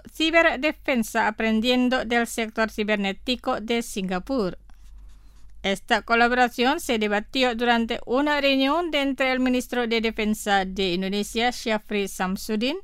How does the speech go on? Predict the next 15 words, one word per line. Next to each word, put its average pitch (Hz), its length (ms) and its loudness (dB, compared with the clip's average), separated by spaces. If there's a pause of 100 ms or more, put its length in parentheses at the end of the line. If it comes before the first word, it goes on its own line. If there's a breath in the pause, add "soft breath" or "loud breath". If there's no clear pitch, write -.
(440 soft breath)
y 220 100 2
el 214 140 2
jefe 254 480 0
de 240 120 2
defensa 240 540 0
de 226 140 -2
las 233 200 -2
Fuerzas 214 400 -2
Armadas 220 540 2
de 262 180 -2
Singapur, 233 680 0
vicealmirante 220 1200 -2 (120)
A. 208 280 2 (240)
Aaron 220 520 2
Beng, 208 360 0